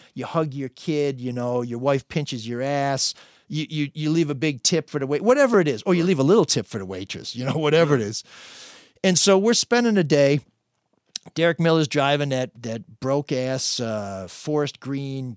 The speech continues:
Speaker 1: gre-, Jeep Ki-, Cherokee that he had.
Speaker 2: Okay.
Speaker 1: And we went to, I think we went to the Franklin Settlement, and we were heading over to, like, uh, Magic one oh five one, which, you know, whatever it was, uh, modern Donny Hathaway,
Speaker 2: Okay.
Speaker 1: blah, blah, blah.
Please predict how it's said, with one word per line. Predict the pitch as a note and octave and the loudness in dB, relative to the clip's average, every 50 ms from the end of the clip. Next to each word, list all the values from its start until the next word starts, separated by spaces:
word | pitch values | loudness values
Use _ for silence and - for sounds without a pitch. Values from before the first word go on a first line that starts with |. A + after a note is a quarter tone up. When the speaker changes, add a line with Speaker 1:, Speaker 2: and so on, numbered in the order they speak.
| - | -12
Speaker 1:
gre-, | - C3+ C#3 - | -12 -12 -10 -8
Jeep | - D3+ D#3 D3+ - - | -6 -6 -6 -6 -6 -6
Ki-, | - F3 D3 | -4 -4 -4
Cherokee | - - - E3 D3 D3 C#3+ C#3 - D3+ D3 | -4 -4 -4 -2 -2 -2 -4 -6 -6 -6 -6
that | C#3+ C#3 C3+ | -4 -4 -4
he | C3+ B2+ | -4 -4
had. | C3 C3+ B2 B2 | -4 -4 -4 -4
Speaker 2:
Okay. | E2 D2+ D#2 F2 F#2+ _ _ _ _ _ _ _ _ _ - | -4 -4 -4 -6 -10 _ _ _ _ _ _ _ _ _ -14
Speaker 1:
And | B2+ C3 C3 C3 C3 B2+ B2+ | -10 -6 -6 -4 -4 -2 0
we | C#3+ D3+ | 0 0
went | D3+ D3+ D#3+ D#3+ D#3 D3 - | 2 2 0 -2 -2 -2 0
to, | - D#3+ C#3+ | 0 2 2
I | C3+ B2+ | 2 2
think | F3 E3+ D#3+ | 0 -2 -2
we | E3 | -2
went | D#3+ D3+ - | -2 -4 -4
to | B2+ | -6
the | B2 | -8
Franklin | - - D#3+ D3+ D3+ D3 - D3 C3 | -6 -4 -2 -2 -2 -4 -4 -4 -2
Settlement, | - - - D#3+ D#3 D#3 D#3 D#3 D#3 D3+ D3+ D3+ D3 C#3 | 0 2 2 4 4 4 2 2 2 0 0 -2 -4 -4
and | C3 C3 | -6 -6
we | C3 B2+ | -4 -4
were | A#2 | -4
heading | A2 C#3 D#3 D3 D3 C#3+ | -4 -2 0 0 0 0
over | C#3+ C#3+ C3+ B2 | 0 0 -2 -4
to, | A#2+ | -4
like, | B2 B2+ A#2+ A#2 G2+ - C3 | -4 -4 -6 -6 -8 -8 -6
uh, | A2+ G#2 G2+ G2 F#2+ F#2+ F2+ F2 E2+ E2 - - _ _ _ _ - _ _ _ _ _ _ _ - A2 | -6 -4 -6 -6 -8 -8 -10 -10 -12 -12 -14 -18 _ _ _ _ -20 _ _ _ _ _ _ _ -14 -10
Magic | A2 A#2+ C3 C#3 C#3 C3+ C3+ C#3+ B2+ _ | -8 -6 -4 -4 -4 -4 -6 -8 -8 _
one | - A#2+ B2 B2+ C3 | -10 -10 -10 -8 -8
oh | B2 B2 B2 B2 A#2 | -6 -6 -6 -6 -8
five | - - - C#3 C3+ B2 B2 A#2+ A2+ | -10 -12 -16 -14 -12 -10 -10 -10 -10
one, | A2 A#2 B2 B2 B2 | -10 -10 -10 -10 -10
which, | A2+ - - - - _ - | -12 -14 -16 -16 -16 _ -14
you | C3 B2 A#2 | -12 -10 -10
know, | A2 A#2 | -10 -8
whatever | A#2+ C3 C3 C3 C3 B2+ | -8 -6 -6 -6 -6 -6
it | A2 | -8
was, | A#2 A#2+ A#2 A#2 - - A#2 | -6 -6 -4 -2 -2 -2 -2
uh, | G#2+ G2+ G2 F#2+ F2 E2 _ _ _ _ _ _ _ - | -4 -8 -10 -12 -14 -16 _ _ _ _ _ _ _ -12
modern | A2 A#2+ B2 B2+ C3+ C3 C3+ C3 B2+ B2 A#2+ A2+ G#2 F#2+ - | -8 -4 -2 -2 0 0 0 -2 -2 -4 -6 -8 -10 -12 -12
Donny | - A#2 A#2+ C3 B2+ A#2+ | -10 -8 -6 -6 -6 -6
Hathaway, | A#2 A#2+ B2 B2 B2 - C3 A2 G#2+ A#2 A#2 A#2 A2+ A2+ A2 A2 G#2+ F#2+ | -6 -6 -8 -8 -8 -10 -10 -12 -12 -12 -10 -10 -10 -10 -10 -10 -10 -8
Speaker 2:
Okay. | F2+ D#2+ D2 - | -8 -8 -8 -6
Speaker 1:
blah, | A#2+ A#2+ - | -6 -6 -6
blah, | - A#2+ A2+ A#2 | -6 -8 -8 -8
blah. | A#2 C3+ - A#2 A2+ | -6 -6 -6 -4 -6